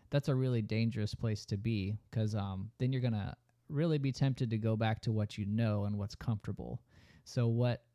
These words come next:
what you need to do in developing that relationship with God, and this is where church and practicing God's presence with you and spending that daily time with God will help develop in you, is that, okay, now, um, as First Peter four ten says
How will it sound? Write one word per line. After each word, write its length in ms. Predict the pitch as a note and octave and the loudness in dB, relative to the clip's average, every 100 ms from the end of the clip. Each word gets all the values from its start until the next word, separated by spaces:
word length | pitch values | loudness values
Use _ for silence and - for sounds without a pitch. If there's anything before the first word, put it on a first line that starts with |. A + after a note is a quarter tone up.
| _ _ - | _ _ -12
what 340 | D#3+ C3+ C3+ | -4 -2 0
you 80 | F3 | 2
need 160 | E3+ D#3+ | 2 2
to 80 | |
do 300 | C#3+ D#3+ E3 | 2 4 4
in 100 | C3 | 4
developing 480 | A#2 A2 B2 D3+ D3+ | 4 2 2 2 0
that 160 | C3+ G#2 | 0 0
relationship 580 | A#2 A#2+ - A#2+ A#2+ A#2 | 0 -2 0 -2 -2 -6
with 160 | G2+ - | -12 -6
God, 360 | B2 A#2 G2+ | -2 -2 0
and 140 | A2 A#2 | 4 4
this 160 | A#2 | 4
is 140 | B2 - | -4 -2
where 120 | G#2+ | -4
church 600 | - A#2+ A#2 A#2+ - - _ _ - - - | -2 -2 0 -2 -10 -18 _ _ -20 -20 -4
and 460 | A#2+ G2+ D#2 - - - - - | 0 0 0 -4 -8 -16 -20 -10
practicing 540 | - A2+ - - B2 | -4 -4 -4 0 2
God's 300 | A#2 A2 A2 | 2 0 -4
presence 500 | - A#2 A2 A2+ - | -4 -2 0 0 0
with 260 | A#2+ A#2 - | -4 -4 -4
you 360 | B2+ A#2+ B2 | -2 -2 -2
and 280 | B2 G2+ G2+ | -2 -2 -2
spending 460 | - - B2 B2 A#2+ | -6 -2 2 4 4
that 180 | G#2 G2 | 2 0
daily 300 | G#2+ A2 A2 | 0 0 -2
time 360 | - A2 G#2+ | -2 0 2
with 200 | G#2 - | 0 -4
God 320 | A2 G2+ G#2 | -6 -4 -4
will 80 | G2+ | -4
help 280 | F#2 A#2+ A2+ | -2 -2 -2
develop 480 | G#2 A2 A2+ G#2+ - | -6 -2 0 -2 -2
in 220 | C3+ D#3 | -2 0
you, 200 | A2+ G#2+ | 0 0
is 120 | G2+ | -2
that, 220 | A2+ G#2 - | -2 -4 -2
okay, 220 | - A#2+ | 0 0
now, 520 | A#2 C#3 C3 A#2+ B2+ _ - - - - | 2 0 0 0 -2 _ -20 -20 -20 -6
um, 260 | A#2+ A2+ A2 | -2 0 0
as 200 | A#2 - | -4 -6
First 360 | - C3+ B2+ - | -6 -6 -6 -8
Peter 300 | C3+ B2 A2+ | -4 -2 -2
four 300 | - C3+ A#2+ | -4 -4 -2
ten 380 | A2 - C#3+ C#3+ | -2 0 2 2
says 500 | - G#2 G#2+ B2+ | 0 -4 -4 -6